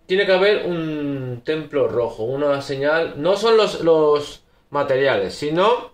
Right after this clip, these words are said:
los, por ejemplo, un volcán. Tiene que haber un volcán en la parte de arriba, da igual donde esté, sea a la derecha, pero siempre en la parte norte, ¿vale? Pues sí que, sí que lo cumple. Aquí hay uno.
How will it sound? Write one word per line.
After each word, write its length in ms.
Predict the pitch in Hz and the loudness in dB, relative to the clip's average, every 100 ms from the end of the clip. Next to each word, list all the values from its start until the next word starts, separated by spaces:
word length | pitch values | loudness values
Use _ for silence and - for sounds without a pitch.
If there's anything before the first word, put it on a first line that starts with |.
| - | -12
los, 680 | 135 151 180 220 214 - _ _ _ | -2 2 4 2 -4 -16 _ _ _
por 120 | 127 | -8
ejemplo, 180 | 131 120 | -4 -4
un 80 | 110 | -2
volcán. 440 | 104 95 58 - - | -4 -6 -10 -12 -12
Tiene 160 | 147 170 | -2 2
que 60 | |
haber 120 | 190 | 2
un 80 | 185 | 2
volcán 300 | 143 135 170 | 2 2 2
en 80 | 185 | 2
la 100 | 151 | 2
parte 200 | 180 214 | 2 4
de 60 | 202 | 2
arriba, 380 | 160 165 123 | 2 2 2
da 80 | 147 | 2
igual 380 | 165 156 165 147 | 2 2 2 2
donde 220 | 151 143 | 0 -2
esté, 180 | 135 139 | -4 -4
sea 280 | 135 131 131 | -4 -2 0
a 40 | |
la 60 | 135 | 0
derecha, 360 | 147 190 185 156 139 | 0 0 0 -2 -2
pero 320 | 147 143 151 156 | -2 -2 -4 -2
siempre 260 | 208 196 | -2 2
en 80 | 175 | 2
la 60 | 151 | 2
parte 240 | 143 117 | 0 -2
norte, 360 | 90 - - 104 | -4 -10 -10 -8
¿vale? 180 | 143 - _ - - - - _ _ | -8 -8 _ -20 -20 -20 -20 _ _
Pues 380 | - 143 135 - | -2 -2 -2 -10
sí 260 | - - 175 | -8 -2 0
que, 240 | 117 107 - | 0 -2 -4
sí 200 | - 165 | -6 -4
que 100 | 117 | -2
lo 140 | 98 92 | -2 -6
cumple. 420 | 98 147 220 - - | -8 -6 -6 -8 -16
Aquí 180 | 104 - | -10 -6
hay 160 | 104 92 | -4 -4
uno. 240 | 147 | -8